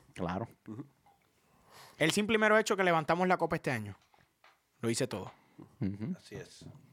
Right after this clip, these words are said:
Speaker 1: Y ahora la pregunta está sobre el tintero, para que nuestra gente de Facebook lo, lo comente. Esto hace,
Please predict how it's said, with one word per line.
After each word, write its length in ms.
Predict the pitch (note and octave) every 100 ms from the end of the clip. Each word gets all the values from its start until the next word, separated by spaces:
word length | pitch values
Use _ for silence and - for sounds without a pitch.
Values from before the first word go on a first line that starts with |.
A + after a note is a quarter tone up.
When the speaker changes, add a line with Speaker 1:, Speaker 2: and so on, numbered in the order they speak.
| - _ -
Speaker 1:
Y 80 |
ahora 200 | G#2 G#2
la 100 | B2
pregunta 400 | B2+ A#2+ A#2 A#2
está 220 | A2+ A2 G#2+
sobre 200 | A2 G#2+
el 80 | G2
tintero, 460 | G2+ G2 C3+ C3 - _ _ _ - - _
para 200 | G2 F#2+
que 80 | F#2
nuestra 320 | F#2 F#2 F#2+
gente 200 | G2 A#2+
de 160 | A#2+ A2+
Facebook 400 | A#2 A#2 A#2 A2+
lo, 760 | G#2+ G#2 G2+ G2+ G2+ G2 G2 - - - -
lo 240 | G#2 G#2
comente. 580 | G2+ G#2 A#2+ D3+ B2 G2+ _ _ _ _ - _ _ _ _ _ _
Esto 580 | G#2+ C3+ C3+ F3 D3+ D3 -
hace, 560 | C#3 C#3 D3 C#3 C3+